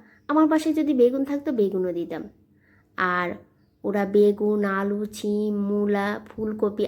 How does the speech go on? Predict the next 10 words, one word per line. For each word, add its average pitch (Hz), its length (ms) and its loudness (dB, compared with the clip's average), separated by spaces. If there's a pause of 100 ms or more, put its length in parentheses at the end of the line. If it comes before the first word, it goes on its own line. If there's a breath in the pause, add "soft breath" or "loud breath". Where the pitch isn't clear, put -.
আরও 190 340 0
যদি 302 260 -4
কিছু 403 300 -2
থাকে, 370 260 0
আমার 233 260 2
মনে 226 160 2
হয় 226 100 0
সেসবও 180 520 -4
দিবে। 170 280 -6 (720 soft breath)
অর্থাৎ 254 460 0